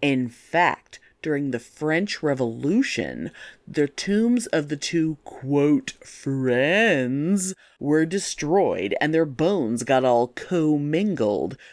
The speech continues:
So their relics are kind of all jumbled up together. And isn't that romantic?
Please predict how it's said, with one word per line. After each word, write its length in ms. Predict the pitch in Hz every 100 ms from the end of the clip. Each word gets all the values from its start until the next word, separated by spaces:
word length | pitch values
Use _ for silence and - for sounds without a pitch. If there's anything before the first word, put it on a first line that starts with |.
| _
So 300 | - - 165
their 260 | 151 156 151
relics 880 | 139 139 196 196 110 87 - - -
are 180 | 156 190
kind 460 | - 202 196 202
of 120 | 202
all 440 | - 131 202 208 214
jumbled 720 | 185 - 226 220 220 226 226
up 240 | 233 - -
together. 800 | 311 254 - - 294 214 170 -
And 220 | - 233
isn't 480 | 190 - 294 370 359
that 300 | - 220 202
romantic? 1400 | 165 160 139 135 123 113 113 143 208 339 466 523 - -